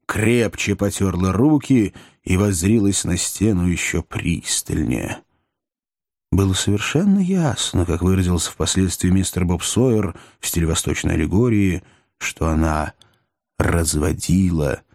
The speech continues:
пары. «Я очень сожалею, миссис Редль», — начал Боб Сойер с крайним смирением, «но факт тот, что сегодня в Сити я обманулся в своих надеждах».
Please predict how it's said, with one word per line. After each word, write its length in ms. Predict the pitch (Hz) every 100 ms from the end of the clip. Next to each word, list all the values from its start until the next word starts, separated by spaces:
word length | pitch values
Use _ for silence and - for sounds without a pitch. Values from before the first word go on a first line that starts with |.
| _ _
пары. 440 | - 82 76 - - - _ _ _ _ _ _ _ - _ _ _ _ _ _ _ _ -
«Я 340 | - - 85
очень 300 | - - -
сожалею, 800 | - - 82 92 104 135 107 87
миссис 640 | 95 107 - 87 - -
Редль», — 680 | 110 107 123 117 90 95 90 - - -
начал 360 | - 80 - 82
Боб 220 | 80 80
Сойер 480 | - - 101 107 90
с 60 | -
крайним 360 | 85 87 82
смирением, 720 | - 85 98 92 80 80 78 - - - _ -
«но 180 | 120 127
факт 420 | - - - - _
тот, 340 | - 143 110 -
что 220 | - 78
сегодня 640 | - 101 98 104 87 80
в 80 | -
Сити 880 | - - 139 139 101 - 87 87 90 - - - _
я 640 | - 98 104 98 95 92 - - _ _
обманулся 1160 | - 90 104 98 92 95 127 151 165 147 156 151
в 60 |
своих 520 | - 113 107 113 139 104
надеждах». 1120 | 123 131 190 233 143 117 - - - - -